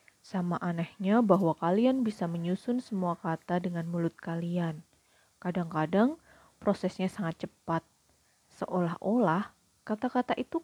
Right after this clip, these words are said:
keluar dengan sendirinya. Apakah kalian kadang-kadang bahkan tidak paham apa sebenarnya yang kalian katakan sampai kalian mengucapkannya?" Cecilia menundukkan pandangannya.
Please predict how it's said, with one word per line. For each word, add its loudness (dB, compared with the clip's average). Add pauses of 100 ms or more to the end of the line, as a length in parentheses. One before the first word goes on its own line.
keluar 0
dengan -6
sendirinya. -2 (960)
Apakah -2
kalian 4
kadang-kadang 0
bahkan 0
tidak -4
paham -2
apa -4
sebenarnya -2
yang -6
kalian -2
katakan -4 (320)
sampai -2
kalian 4
mengucapkannya?" -2 (1400)
Cecilia 0
menundukkan -2
pandangannya. -6